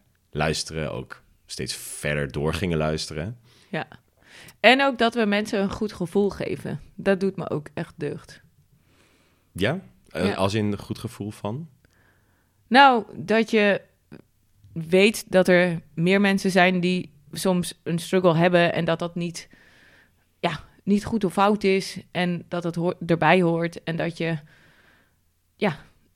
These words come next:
Speaker 2: d-, en dat het een goed gevoel geeft.
Speaker 1: Ja.
Speaker 2: Sommige mensen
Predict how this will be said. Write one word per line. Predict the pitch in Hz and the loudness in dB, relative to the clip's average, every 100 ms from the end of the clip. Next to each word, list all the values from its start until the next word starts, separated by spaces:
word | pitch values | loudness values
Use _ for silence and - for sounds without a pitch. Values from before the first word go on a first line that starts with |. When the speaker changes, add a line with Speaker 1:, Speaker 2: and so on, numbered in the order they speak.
| - | -14
Speaker 2:
d-, | - - | -12 -2
en | 208 | 2
dat | 208 170 | 4 2
het | 170 | -2
een | 156 | -8
goed | - 175 | -8 -12
gevoel | - 180 226 | -10 -8 -8
geeft. | - 156 - | -8 -10 -4
Speaker 1:
Ja. | 170 | -2
Speaker 2:
Sommige | 220 180 | -2 -4
mensen | 170 170 156 | -6 -4 -6